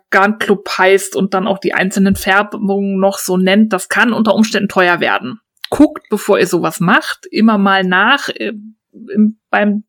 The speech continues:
Deutschen Patent- und Markenamt und auch bei der internationalen, beim internationalen Pendant, ob es geschützt ist und wenn ja, für welche Kategorien.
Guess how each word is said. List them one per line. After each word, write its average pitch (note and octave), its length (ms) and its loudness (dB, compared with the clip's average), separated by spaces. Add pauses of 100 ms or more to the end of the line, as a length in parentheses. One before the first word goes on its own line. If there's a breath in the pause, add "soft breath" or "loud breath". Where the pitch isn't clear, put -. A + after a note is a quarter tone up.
Deutschen G#3 320 -2
Patent- G#3 360 -4
und G3 120 -2
Markenamt G3+ 640 0
und - 200 -4
auch F#3+ 260 0
bei F#3+ 120 0
der F#3+ 440 0
internationalen, G3+ 1200 0
beim G3 200 -2
internationalen G3 500 -2
Pendant, F#3 460 -2 (240)
ob A3+ 220 0
es G#3 120 -6
geschützt - 420 -2
ist - 140 -4
und G3 140 -4
wenn F#3 140 0
ja, F#3 140 2
für F#3+ 160 -6
welche F3 240 -4
Kategorien. F3+ 720 0